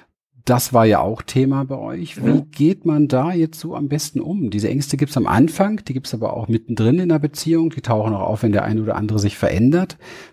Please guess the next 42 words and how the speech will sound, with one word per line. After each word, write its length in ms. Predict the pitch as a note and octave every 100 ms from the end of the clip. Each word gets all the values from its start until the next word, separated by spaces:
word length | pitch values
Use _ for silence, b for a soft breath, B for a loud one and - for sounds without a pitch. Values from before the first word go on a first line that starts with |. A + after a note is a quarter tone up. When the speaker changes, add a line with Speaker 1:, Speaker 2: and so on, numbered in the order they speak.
| _
Speaker 1:
Wie, 460 | - - A#2+ D3 D3+ D3+
wie 80 |
kann 180 | D3+ D#3
ich 100 | E3
dieses 220 | D#3 C#3+
Ich 220 | C3+ D3 C3+
will 180 | E3+
behalten 720 | D#3+ C#3 D3+ G3 F#3+ F#2 -
und, 320 | - E2+ A#2+ -
und 160 | B2+
am 100 | B2+
Anfang 380 | - D3 D#3 D3
auch 160 | C3+ D3+
richtig 340 | C#3 D#3+ -
zünden? 560 | - F3+ B2 F2 E2+ _ _ _ _ _ _ _ G3
Speaker 2:
Mhm. 340 | F#3+ A3 C4 - _ _ B B -
Also 240 | G2+ G#2
das, 380 | G#2+ G#2 - A#2
äh, 420 | G#2+ G#2 G2 -
Ich 240 | A2+ A#2
will 240 | A2 A#2+ A#2+
heißt 260 | A#2 A#2
ja 60 | A2+
erstmal, 680 | G2+ A2 - A2 A2 G#2+ F#2+
ähm, 300 | G2+ G2+ G2+
ich 100 | G2+
hab, 300 | G#2+ - -
äh, 560 | G#2+ G2+ G2 G2 F#2+ F2+
dann 240 | G2 G2+
auch 140 | F#2 F#2+
eine 100 | G2
Entscheidung 400 | F#2 G#2 F#2+ F2
getroffen. 460 | F2 F2 E2 E2
Ja? 160 | E2 G2
Also 200 | - F2
Speaker 1:
Mhm. 40 | F#2
Speaker 2:
ich 120 | A2
will 200 | A2 G#2
das 300 | - G2 G2+
und 80 | F#2+
das 260 | F#2+ -
erreichen. 560 | F#2 F2 F2 F2+ D#2+